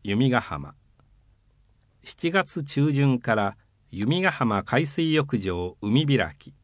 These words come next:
八月八日土曜は弓ヶ浜花火大会。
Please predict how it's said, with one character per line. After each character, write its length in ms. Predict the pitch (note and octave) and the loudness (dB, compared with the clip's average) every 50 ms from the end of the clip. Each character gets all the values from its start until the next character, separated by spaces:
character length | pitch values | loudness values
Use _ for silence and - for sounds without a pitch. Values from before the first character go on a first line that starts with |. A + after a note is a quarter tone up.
| _ _ _ _ _ _ _ _ _ _ _ _ _ _ _ _ _ _ _ _ | _ _ _ _ _ _ _ _ _ _ _ _ _ _ _ _ _ _ _ _
八 320 | _ - A#2 A#2 - - G3 | _ 0 0 0 0 0 2
月 260 | F#3+ F#3+ - - F3+ | 2 2 0 0 -2
八 260 | E3 D3+ D3 C#3+ C3+ | 0 2 2 2 0
日 280 | C#3 - B2 A#2+ B2 - - | 2 4 4 4 4 2 -2
土 140 | G#2 A2+ | -2 0
曜 260 | A#2+ C3+ C3+ B2 G#2+ F#2 | 2 2 2 2 2 0
は 200 | F2 E2+ - - _ _ _ _ _ _ _ | 0 -4 -6 -8 _ _ _ _ _ _ _
弓 280 | G2 G#2 B2 D#3 E3+ | -2 0 0 0 4
ヶ 80 | F3 E3 | 2 2
浜 380 | C#3 - B2 G2+ F#2+ F#2 G#2 - | 2 2 0 0 0 -2 -2 -6
花 260 | - - A#2+ A#2+ D3 | -4 -2 0 2 2
火 140 | D#3+ D#3 C#3+ | 2 0 -2
大 240 | C#3+ C3 A#2 F2+ - | 0 0 0 0 0
会。 240 | - - D2+ - | -6 -10 -12 -12